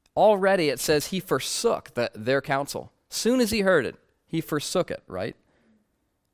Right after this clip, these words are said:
All, he simply heard their counsel and forsook it.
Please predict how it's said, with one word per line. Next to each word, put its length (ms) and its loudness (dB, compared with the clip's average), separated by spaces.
All, 200 2
he 120 -2
simply 460 0
heard 240 0
their 140 2
counsel 440 -2
and 160 -6
forsook 400 -4
it. 200 -8